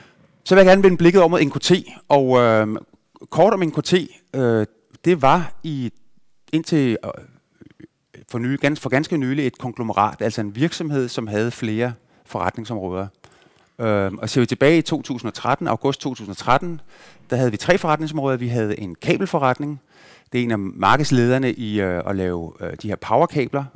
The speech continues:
øh, og verdens markedslederen i at lave jævnstrømsteknologi. Det bruger man, når man skal transportere strøm over lange afstande, øh, især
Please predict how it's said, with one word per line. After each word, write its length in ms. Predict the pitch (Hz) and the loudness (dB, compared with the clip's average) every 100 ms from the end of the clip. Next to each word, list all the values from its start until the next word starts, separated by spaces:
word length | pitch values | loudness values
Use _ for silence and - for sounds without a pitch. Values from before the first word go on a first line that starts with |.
| - | -10
øh, 380 | 110 101 98 95 | -8 -6 -6 -8
og 320 | 101 90 80 - | -6 -8 -10 -2
verdens 320 | 110 127 - | 0 0 -4
markedslederen 640 | 104 143 175 131 120 120 110 | -2 -2 -2 -2 -2 -2 -4
i 120 | 110 | -4
at 100 | 101 | -4
lave 320 | 98 92 92 - _ _ _ | -4 -6 -8 -14 _ _ _
jævnstrømsteknologi. 1000 | 117 131 - 131 - 127 120 107 117 107 - | -2 -2 -4 -6 -8 -8 -6 -6 -8 -8 -12
Det 120 | 110 | -12
bruger 180 | 104 110 | -8 -6
man, 100 | 110 | -6
når 80 | |
man 80 | 98 | -8
skal 140 | - - | -10 -12
transportere 460 | 107 - 101 98 | -12 -12 -6 -6
strøm 280 | 85 110 104 | -2 -4 -2
over 140 | 92 | -4
lange 200 | 92 95 | -6 -4
afstande, 420 | 92 127 156 143 143 _ - - - _ - | -4 -4 -6 -6 -10 _ -20 -20 -20 _ -8
øh, 160 | 107 - | -6 -4
især 420 | 113 - 123 | -6 -2 0